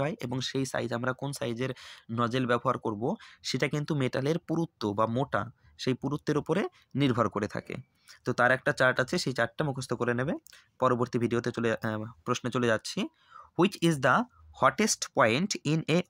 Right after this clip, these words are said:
oxyacetylene flame? oxyacetylene ফ্লেমের যে হটেস্ট, সব থেকে গরম যে বিন্দু, সেই বিন্দুটা কি? আমরা জানি oxyacetylene ফ্লেমে যে,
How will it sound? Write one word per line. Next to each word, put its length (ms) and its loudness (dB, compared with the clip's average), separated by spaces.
oxyacetylene 720 0
flame? 280 -8
oxyacetylene 840 0
ফ্লেমের 400 2
যে 100 2
হটেস্ট, 420 2
সব 120 0
থেকে 200 -4
গরম 340 -2
যে 120 -2
বিন্দু, 420 -4
সেই 180 -4
বিন্দুটা 400 -4
কি? 220 -10
আমরা 180 0
জানি 240 0
oxyacetylene 800 -6
ফ্লেমে 380 -4
যে, 260 -2